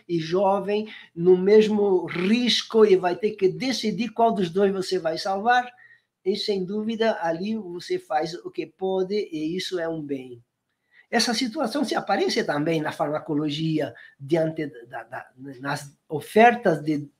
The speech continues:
de medicação da indústria farmacêutica, oferta excessiva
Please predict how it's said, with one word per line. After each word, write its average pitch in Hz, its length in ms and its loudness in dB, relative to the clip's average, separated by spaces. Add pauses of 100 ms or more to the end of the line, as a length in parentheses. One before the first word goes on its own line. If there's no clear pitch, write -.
(120)
de 147 180 -6
medicação 165 840 2
da 175 120 2
indústria 156 460 -2
farmacêutica, 220 1080 2
oferta 175 520 0
excessiva 277 800 4